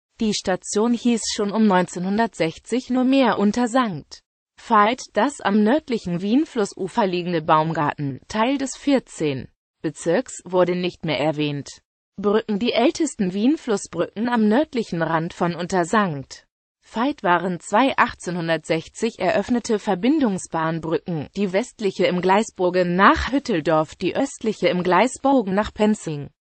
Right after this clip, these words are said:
sowie eine achtzehnhundertachtundsiebzig gebaute Holzbrücke in Verlängerung der heutigen Sankt Veit Gasse zur heutigen Zehetner Gasse in Baumgarten.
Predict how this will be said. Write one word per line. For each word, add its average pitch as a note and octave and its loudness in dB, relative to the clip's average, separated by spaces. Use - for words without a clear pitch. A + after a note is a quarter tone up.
sowie E3 0
eine F#3+ 0
achtzehnhundertachtundsiebzig F#3 -2
gebaute G#3 0
Holzbrücke F3 -2
in G#3+ -4
Verlängerung E3 -2
der E3 0
heutigen G3+ -4
Sankt E3 -4
Veit C4+ -4
Gasse F#3+ -2
zur B3 0
heutigen F#3 -2
Zehetner F3 -4
Gasse F3 -2
in B3 -2
Baumgarten. E3+ 0